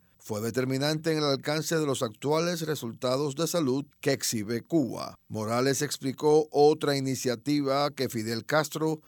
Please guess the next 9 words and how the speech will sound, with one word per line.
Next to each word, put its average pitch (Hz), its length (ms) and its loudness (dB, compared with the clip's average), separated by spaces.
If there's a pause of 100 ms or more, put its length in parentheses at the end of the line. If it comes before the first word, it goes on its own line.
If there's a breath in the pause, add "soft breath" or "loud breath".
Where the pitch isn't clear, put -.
aplicó 165 560 2
cuando 165 340 2
la 147 200 2
isla 175 420 0
vivió 131 420 0
las 127 240 0
graves 135 520 0
dificultades 120 800 0
económicas 123 880 0